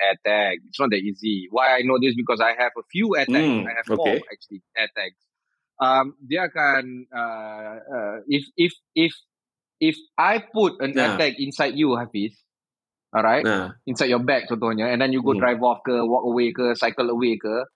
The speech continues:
Speaker 1: dia akan cakap tau, "You have an air tag following you."
Speaker 2: Hmm.
Speaker 1: Alright? "You have an air tag following you." Now, this is only, uh, applicable if you have an Apple.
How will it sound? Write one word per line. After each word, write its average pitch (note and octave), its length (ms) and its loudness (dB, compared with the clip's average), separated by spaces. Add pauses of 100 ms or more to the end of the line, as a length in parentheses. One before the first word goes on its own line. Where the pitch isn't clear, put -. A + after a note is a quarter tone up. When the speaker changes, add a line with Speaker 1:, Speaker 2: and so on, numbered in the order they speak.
(200)
Speaker 1:
dia E3 240 2
akan F3 240 0
cakap E3+ 400 2
tau, A#2 240 2
"You B2+ 160 -4
have C#3 320 0
an A#2+ 240 -4
air C3 240 0
tag C#3+ 320 -2
following B2+ 400 0
you." A2+ 240 0 (460)
Speaker 2:
Hmm. A2+ 80 0
Speaker 1:
Alright? B2+ 320 2
"You A#2 160 2
have A#2 80 2
an A2+ 140 -2
air A#2+ 120 0
tag A#2+ 220 -2
following A#2 240 0
you." G2 260 0 (220)
Now, A#2+ 220 0
this G#3 240 2
is E3 160 0
only, D#3+ 480 4
uh, B2+ 240 4
applicable D#3 480 0
if B2 180 0
you C3 140 -2
have B2 240 2
an A2+ 320 -4
Apple. B2+ 560 0